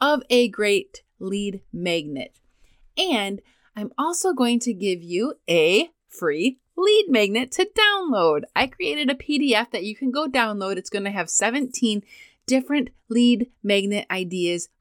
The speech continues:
for you. So it will help your brain start to get turning and think about what you want to create or recreate with what aligns with your audience so that you can start testing it to attract the person you're called to serve.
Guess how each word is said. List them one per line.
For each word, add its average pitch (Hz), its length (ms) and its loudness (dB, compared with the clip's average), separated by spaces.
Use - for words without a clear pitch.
for 175 240 -2
you. - 380 -8
So 226 260 2
it 208 140 2
will 196 160 2
help 294 360 0
your 302 100 2
brain 220 360 2
start 220 400 0
to 220 80 -10
get - 240 -2
turning 302 460 0
and 240 140 0
think 233 160 0
about 214 240 2
what 180 160 0
you 262 320 0
want 320 240 0
to 208 100 -8
create 190 560 0
or 403 360 2
recreate 233 840 2
with 240 180 0
what 226 220 -2
aligns 208 680 0
with 240 200 4
your 294 220 0
audience 180 420 -2
so 208 80 -2
that 190 140 0
you 208 100 -4
can 226 100 0
start 208 300 -2
testing - 560 -4
it 175 240 -4
to - 120 0
attract 214 380 -2
the 202 80 -4
person 196 340 -4
you're 175 100 -6
called 160 320 -2
to 180 100 -12
serve. 139 380 -4